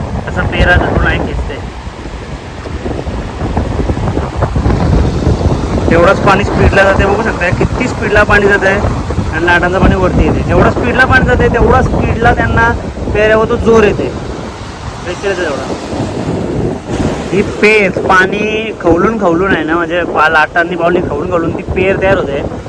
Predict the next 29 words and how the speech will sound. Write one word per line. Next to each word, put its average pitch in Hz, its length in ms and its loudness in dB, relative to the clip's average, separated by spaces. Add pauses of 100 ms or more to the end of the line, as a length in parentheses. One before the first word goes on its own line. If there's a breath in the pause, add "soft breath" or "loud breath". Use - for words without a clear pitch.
(180)
म्हणजे 147 220 -8
वरचा 185 400 0
जो, 208 380 2 (1200)
अ, 147 240 -4 (100)
मली 214 240 2
जी 247 100 2
आलेली 233 220 4
असते, 196 140 0
म्हणजे 170 200 0
आता 196 160 0
जो 196 120 -2
पाऊस 202 340 2
पडून, 208 320 0 (360)
आता - 260 0
जो 208 120 -2
पाऊस 208 340 4
पडून 226 280 2
गेलाय, 214 320 4
तो 208 40 0
पूर्ण 208 300 0
डोंगरा, 208 680 4
नद्या, 202 380 4
बिद्यांचं 202 360 -2
सगळीकडचं 190 500 -2
जो 196 80 -4
पाणी 196 440 0
येते 220 260 -2
समुद्राने, 185 480 -4
इथं 180 220 -2